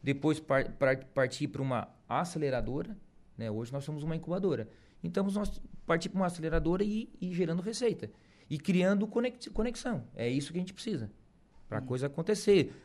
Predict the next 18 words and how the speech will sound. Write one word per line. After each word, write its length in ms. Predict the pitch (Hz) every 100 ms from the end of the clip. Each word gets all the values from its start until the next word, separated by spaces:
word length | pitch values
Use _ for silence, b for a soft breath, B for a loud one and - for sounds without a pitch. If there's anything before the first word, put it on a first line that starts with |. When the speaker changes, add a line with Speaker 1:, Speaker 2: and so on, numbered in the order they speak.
| B
Speaker 1:
Atrair 600 | 131 - 143 147 202 190 -
empresas 480 | 147 135 147 131 117
pra 160 | - 113
cá 140 | 113
também, 640 | 110 104 131 165 170 151 B B B
atrair 300 | 117 127 147
talentos 520 | 143 127 135 175 175
pra 160 | - 127
cá 140 | 127
também. 460 | 113 110 127 156 139
E 120 | 113
eu 80 | 131
acho 120 | 165
que 80 | -
isso 200 | - -
que 100 | 240
é 40 | 233
o, 240 | 247